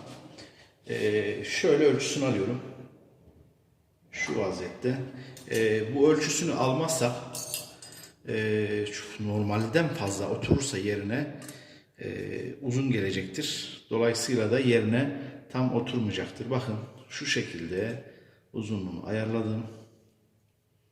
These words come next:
Altının köşeli vidasını güzelce sıktım. Evet. Evet,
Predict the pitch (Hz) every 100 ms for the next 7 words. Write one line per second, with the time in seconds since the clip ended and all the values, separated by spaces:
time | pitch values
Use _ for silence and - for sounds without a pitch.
0 | _ _ _ _ - 127 - 92 92 107
1 | - 107 98 95 - - 87 98 110 -
2 | - - - _ _ _ _ _ _ _
3 | _ _ _ _ _ _ _ _ _ _
4 | _ - 117 110 113 87 104 - - -
5 | 85 - - _ _ _ _ _ _ _
6 | _ _ _ _ _ _ _ _ _ _
7 | _ _ _ _ _ _ _ _ _ _
8 | _ _ _ _ _ _ _ _ _ _
9 | _ _ _ _ - - - - - -
10 | 123 - - - - - - _ - -
11 | - - - _ _ _ _ - _ -
12 | 156